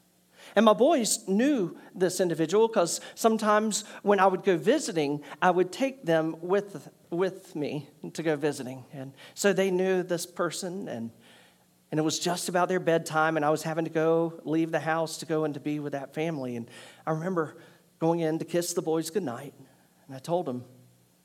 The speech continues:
I shared that this individual had passed and that she had gone to be with Jesus. You know, that's the kind of things that we as parents, as adults say, that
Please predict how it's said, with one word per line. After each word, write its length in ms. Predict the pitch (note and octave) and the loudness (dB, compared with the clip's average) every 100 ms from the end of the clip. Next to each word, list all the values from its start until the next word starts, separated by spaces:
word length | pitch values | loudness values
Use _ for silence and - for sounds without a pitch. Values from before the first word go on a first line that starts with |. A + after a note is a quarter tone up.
| _ | _
I 40 | - | -16
shared 420 | - G3 D#3+ C3+ | -10 -8 -8 -10
that 140 | A#2 - _ _ _ _ _ _ _ | -12 -12 _ _ _ _ _ _ _
this 160 | - C#3 | -10 -2
individual 460 | D3+ C#3+ D3 E3 E3+ | -2 -2 -2 -2 -2
had 180 | G3+ | -4
passed 480 | - A#2+ B2+ - - - _ _ _ _ _ _ _ - | -4 -4 -4 -8 -16 -20 _ _ _ _ _ _ _ -10
and 80 | |
that 100 | C3+ | -8
she 160 | - D#3+ | -4 -4
had 160 | D3+ C#3 | -4 -2
gone 560 | C#3+ D3 D3 C3 B2+ E3 - | 0 0 -2 -6 -12 -18 -14
to 80 | |
be 200 | C#3 C#3 | -4 -4
with 180 | C3 B2+ | -2 -6
Jesus. 640 | - C3+ A2+ - - - C#4 - _ _ _ | -8 -8 -8 -12 -14 -12 -12 -14 _ _ _
You 80 | - | -8
know, 80 | G3+ | -2
that's 220 | A3 A3 | -4 -4
the 80 | G#3+ | -2
kind 140 | F#3+ | 0
of 80 | E3+ | 2
things 260 | F3 F3+ | 0 -2
that 120 | F3 - | -4 -4
we 200 | E3+ F3 | -2 -4
as 120 | E3+ | -4
parents, 480 | E3+ F3+ G3 F#3+ G#3 | -8 -6 -6 -4 -2
as 260 | E3+ D3+ | -2 -4
adults 460 | E3 D3+ D#3 - - | 0 2 0 -2 -2
say, 240 | C#3 D#3+ | 0 0
that 160 | F3 | -2